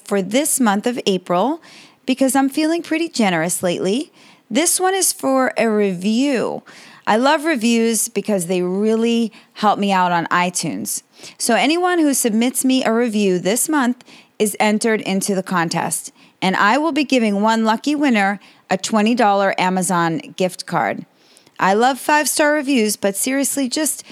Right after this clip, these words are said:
just an honest review. It helps others to know if they want to give my show a try, and it also tells me what you like or what you don't like about the show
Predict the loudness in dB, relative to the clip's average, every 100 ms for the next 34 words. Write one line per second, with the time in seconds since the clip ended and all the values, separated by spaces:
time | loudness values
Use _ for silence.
0 | -20 _ -4 -2 0 0 2 2 0 0
1 | -2 0 0 0 -2 -8 -20 -4 0 2
2 | 2 0 0 2 0 -2 0 2 2 2
3 | 0 -2 0 2 2 0 0 0 -2 -2
4 | -2 0 0 0 0 -2 -2 -2 0 0
5 | -2 -4 -12 -20 -20 -4 0 2 2 2
6 | -2 0 2 2 0 0 2 2 0 0
7 | 0 0 -2 0 2 2 2 -2 0 0
8 | 0 -2 -2 0 2 2 0 -2 -2 -2
9 | -2 -4 -4 -2 0 -2